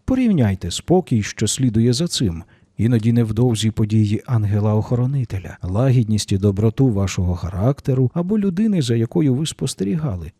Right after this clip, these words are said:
зі щойно минулим протилежним станом. І ви скажете собі: «Ні, це, здається, зовсім не та людина, яка нещодавно перед цим злилася і лютіла. Це людина,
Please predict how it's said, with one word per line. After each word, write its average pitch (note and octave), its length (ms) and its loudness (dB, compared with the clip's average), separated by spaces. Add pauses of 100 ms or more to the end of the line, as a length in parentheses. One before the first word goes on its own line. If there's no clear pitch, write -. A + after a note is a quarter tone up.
зі A3+ 400 -2
щойно F#3 640 2
минулим C3 560 0
протилежним G#2 840 -2
станом. F#2+ 580 -2 (140)
І E3+ 80 -2
ви F#3 160 0
скажете C3 480 -2
собі: F2+ 400 -2 (140)
«Ні, F2+ 360 0 (100)
це, F#3 240 0
здається, D3 520 2
зовсім G3+ 440 0
не F#3+ 100 0
та E3+ 160 2
людина, D3 420 2
яка B2 280 0
нещодавно A#2 680 0
перед A2 280 -2
цим B2+ 340 2
злилася D#3 640 -2
і F#3 160 0
лютіла. F3+ 580 -2
Це D3+ 380 2
людина, B2 600 0